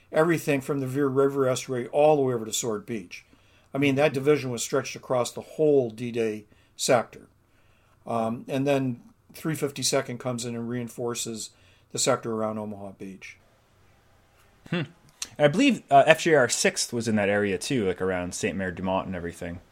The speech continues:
Speaker 1: Yeah, they were, they were
Speaker 2: Uh,
Speaker 1: further, they were further west though. They were over on the other side
Speaker 2: Mm-hmm.
Speaker 1: of the river.
Speaker 2: Oh, yep. And,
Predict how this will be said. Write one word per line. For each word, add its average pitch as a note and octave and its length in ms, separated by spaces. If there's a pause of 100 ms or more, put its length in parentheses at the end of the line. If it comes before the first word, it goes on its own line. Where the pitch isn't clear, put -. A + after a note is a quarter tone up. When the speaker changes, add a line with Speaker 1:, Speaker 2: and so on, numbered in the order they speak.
Speaker 1:
Yeah, E3+ 240
they G#3+ 160
were, G#3 240
they G3 180
were G#3 140
Speaker 2:
Uh, - 80
Speaker 1:
further, D3+ 400
they E3 140
were D#3 100
further C#3 320
west A#2+ 320
though. A2+ 100
They C3 120
were C#3 120
over B2+ 180
on A#2+ 100
the B2 80
other A#2+ 140
side A#2 280
Speaker 2:
Mm-hmm. C3 120
Speaker 1:
of C#3+ 40
the G#2+ 80
river. G2 240 (720)
Speaker 2:
Oh, G#2+ 260
yep. F2+ 220 (340)
And, C#3 180